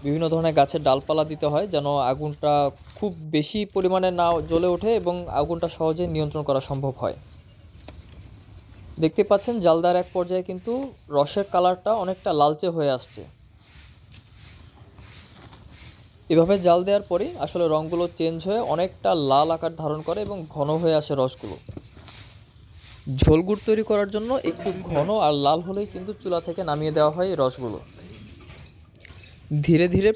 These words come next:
প্রচণ্ড সতর্কতার সাথে কিন্তু গুড় নামাতে হয়, যেন কোনোভাবেই গুড়ের কোনো অংশ পড়ে না যায় এবং গায়ে যেন না লাগে। তো নামানোর পর কিছুক্ষণ রেখে দেওয়া হবে যেন কিছুটা তাপমাত্রা কমে যায় এবং গুড় বানানোর যে প্রক্রিয়াটা সেটি শুরু করা যায়।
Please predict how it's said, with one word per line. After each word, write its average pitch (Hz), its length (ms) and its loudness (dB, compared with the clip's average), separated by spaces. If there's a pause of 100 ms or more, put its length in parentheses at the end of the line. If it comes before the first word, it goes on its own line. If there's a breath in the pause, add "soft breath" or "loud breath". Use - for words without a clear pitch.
প্রচণ্ড 208 340 -2 (140)
সতর্কতার 190 520 0
সাথে 185 180 -4
কিন্তু 190 240 -4
গুড় 143 200 0
নামাতে 143 320 2
হয়, 151 180 2 (560 soft breath)
যেন 143 240 2
কোনোভাবেই 160 560 2
গুড়ের 156 200 4
কোনো 151 280 0
অংশ 147 140 -4 (160)
পড়ে 175 200 4
না 170 140 0
যায় 226 260 -2
এবং 151 200 -4
গায়ে 139 220 4
যেন 135 220 -2
না 127 160 0
লাগে। 110 260 -4 (1900)
তো 185 120 4
নামানোর 190 440 2
পর 208 100 4 (100)
কিছুক্ষণ 202 440 -2
রেখে 180 180 0
দেওয়া 185 240 4
হবে 165 180 0
যেন 151 200 -2 (260)
কিছুটা 175 340 0 (100)
তাপমাত্রা 156 520 -2
কমে 160 280 -4
যায় 202 200 0
এবং 160 180 -4 (120)
গুড় 156 160 0
বানানোর 151 340 2
যে 151 100 0
প্রক্রিয়াটা 165 480 0
সেটি 165 240 -2
শুরু 156 220 0
করা 127 220 2
যায়। 80 180 -12